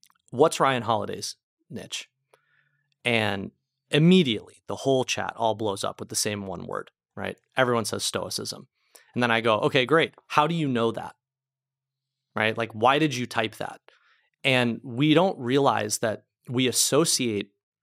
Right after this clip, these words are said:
niches with people because they educate us to do that, right? It doesn't just happen. Like, the reason we associate stoicism with Ryan Holiday is because he writes book after book after book, and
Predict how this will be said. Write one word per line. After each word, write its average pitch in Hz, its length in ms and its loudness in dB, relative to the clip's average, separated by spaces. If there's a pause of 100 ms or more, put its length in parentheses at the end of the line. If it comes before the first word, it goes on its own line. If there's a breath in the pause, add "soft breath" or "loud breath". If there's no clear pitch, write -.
niches 123 520 -2
with 110 220 -8
people 151 440 -2
because 135 480 -2
they 117 280 -4
educate 165 580 -2
us - 420 -4 (720)
to 131 120 0
do 135 220 4
that, 87 260 -4 (400 soft breath)
right? 123 140 4
It 127 80 0
doesn't 175 240 4
just 151 240 -2 (120)
happen. - 580 -2 (360 soft breath)
Like, 113 140 -4
the 123 100 2
reason 156 380 4
we 135 100 2
associate 127 560 0
stoicism 117 500 0
with 101 160 -10
Ryan 101 220 -2
Holiday 143 340 2
is 107 120 -4
because 113 360 -4 (560)
he 175 200 4
writes 143 320 4
book - 280 0
after 127 260 0
book 131 240 0
after 113 220 -2
book, 131 280 0 (180)
and 120 220 -2